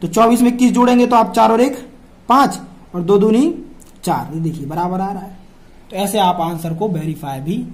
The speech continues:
कर सकते हैं। Thank you very much। अगर आपको हमारी वीडियो पसंद आ रही हैं तो आप चैनल को सब्सक्राइब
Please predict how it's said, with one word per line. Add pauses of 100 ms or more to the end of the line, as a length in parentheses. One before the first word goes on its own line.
(280)
कर
सकते
हैं। (1040)
Thank
you
very
much। (640)
अगर
आपको (680)
हमारी
वीडियो
पसंद
आ
रही
हैं (500)
तो
आप (720)
चैनल
को
सब्सक्राइब